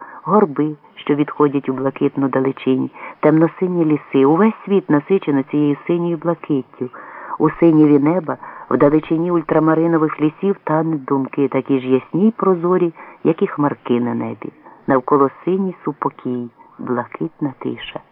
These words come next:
Після півдня. Лежати на землі, дивитись на небо і думати. Навколо й на душі божественна, спокійна байдужість всепізнаності і всепевності.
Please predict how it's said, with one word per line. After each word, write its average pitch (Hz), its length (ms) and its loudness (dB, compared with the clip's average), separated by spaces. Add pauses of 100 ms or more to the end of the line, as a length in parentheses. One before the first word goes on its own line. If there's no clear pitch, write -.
(560)
Після 175 500 -2 (120)
півдня. 117 520 -4 (720)
Лежати 160 600 2
на 180 120 -4
землі, 165 420 -2
дивитись 120 520 2
на 120 160 0
небо 170 400 -4 (160)
і - 100 -4
думати. 113 580 -6 (1120)
Навколо 202 520 6
й 196 60 4
на 180 140 2
душі 160 400 0
божественна, 143 880 -2 (120)
спокійна 202 500 0
байдужість 165 720 -4 (400)
всепізнаності 185 1160 -2 (100)
і 160 80 -2
всепевності. 120 1080 -8